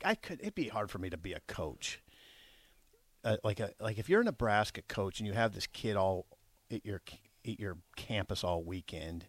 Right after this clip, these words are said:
and you're watching him and you're thinking, "You know what? If we, if we,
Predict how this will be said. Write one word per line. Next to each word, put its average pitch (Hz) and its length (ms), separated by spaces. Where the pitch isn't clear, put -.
and 104 80
you're 98 120
watching 95 520
him 90 140
and 92 60
you're 87 80
thinking, 98 300
"You 123 80
know 135 120
what? 92 340
If - 120
we, 147 120
if - 140
we, 139 120